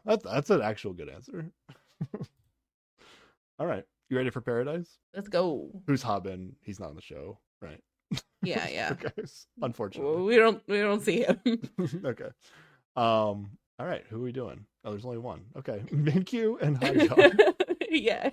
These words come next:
Speaker 2: yeah.
Speaker 1: That's right. There weren't enough people to even, I guess they could have been two, but <laughs>
Speaker 2: Yep.
Speaker 1: All right. And they're also at the same hotel.
Speaker 2: Yes.
Speaker 1: They agree to speak casually. All right.
Speaker 2: Mm-hmm.
Speaker 1: Every-, I think everybody that goes on Paradise gets there eventually.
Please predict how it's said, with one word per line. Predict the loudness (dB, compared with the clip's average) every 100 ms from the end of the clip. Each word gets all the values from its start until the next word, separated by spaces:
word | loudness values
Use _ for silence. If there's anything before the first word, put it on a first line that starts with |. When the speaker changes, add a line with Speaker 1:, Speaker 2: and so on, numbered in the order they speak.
| 0
Speaker 2:
yeah. | 4
Speaker 1:
That's | 6
right. | 6 6
There | 2 2
weren't | 4
enough | 8 6 6
people | 2 2 -4
to | -4
even, | -6 -8 -10 -6
I | 0
guess | 0 0
they | -4
could | -6
have | -8
been | -12
two, | -10 -14 -14
but | -18 -20 _ _ _ -20 -10 -6 -6
<laughs> | -8 -20 _ _ _ _ _ _ -14
Speaker 2:
Yep. | -12 -12 _ _ -20 -20 _ _ _ -6
Speaker 1:
All |
right. | -6 -8 _ _ _ _ _ _ -10
And | -6
they're | -6
also | -6 -6 -10
at | -8
the | -12 -10
same | -12 -10
hotel. | -12 -12 -14 -14 _ _ _ _ -10
Speaker 2:
Yes. | -10 -12 -20 _
Speaker 1:
They | -12
agree | -8 -8
to | -10
speak | -10 -12 -8
casually. | -10 -8 -12 -12 -14 _ _ _
All | -12
right. | -10 -12 -10
Speaker 2:
Mm-hmm. | -8 -6 -8 -10 -8
Speaker 1:
Every-, | -6 -4
I |
think | -6 -8
everybody | -10 -12 -14 -14 -16
that | -12
goes | -12 -12
on | -16 -14
Paradise | -14 -14 -18 -20 _ _ _ _ _ -16
gets | -16 -16
there | -18
eventually. | -18 -20 -18 -16